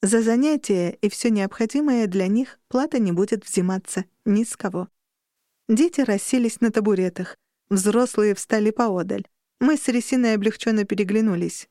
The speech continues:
но тревога ещё не развеялась. Облака над городом разошлись,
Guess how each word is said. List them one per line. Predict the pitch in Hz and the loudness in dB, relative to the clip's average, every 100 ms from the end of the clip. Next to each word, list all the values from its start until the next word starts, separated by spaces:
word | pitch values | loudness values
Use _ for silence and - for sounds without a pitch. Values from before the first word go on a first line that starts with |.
| _ | _
но | 254 254 | 0 0
тревога | - 214 202 185 | 0 -2 0 0
ещё | 190 196 | -2 -2
не | 190 | 0
развеялась. | 185 196 185 170 175 180 - - _ _ _ _ _ _ _ | 0 -4 -4 -6 -6 -10 -12 -16 _ _ _ _ _ _ _
Облака | 202 214 254 254 349 | 0 2 0 0 0
над | 214 | 0
городом | 175 240 233 208 202 | 0 0 0 0 -2
разошлись, | 196 196 196 185 - 185 - | -2 -2 -2 -2 -2 -4 -4